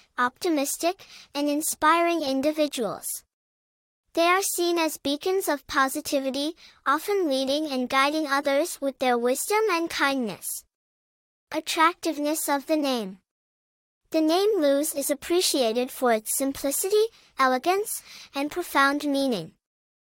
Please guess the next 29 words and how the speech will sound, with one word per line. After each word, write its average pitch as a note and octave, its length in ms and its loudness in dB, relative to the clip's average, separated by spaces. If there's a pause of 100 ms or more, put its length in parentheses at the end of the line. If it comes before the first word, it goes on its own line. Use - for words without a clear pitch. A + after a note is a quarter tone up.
(320)
It's F4+ 200 -4
a G#4 60 2
name E4+ 440 2
that C#4+ 200 2
transcends C#4+ 720 -2
language C4 560 0
barriers, A#3 680 2 (220)
easy E4+ 380 2
to F#4+ 100 -2
pronounce C#4+ 560 0
in D4 240 2
many C#4 240 2
languages. C4+ 800 -2 (920)
Its F4 160 -2
association D#4+ 880 0
with B3+ 220 -2
light C4+ 380 0
and D4 160 -2
positivity C4 800 -2
makes C#4+ 340 -2
it F#4+ 80 0
an F#4+ 140 0
attractive D#4 640 -2
choice C4 400 -2
for C4 160 -6
parents C4+ 540 0 (160)
seeking D4+ 320 -2
a C4 60 0
meaningful E4 680 0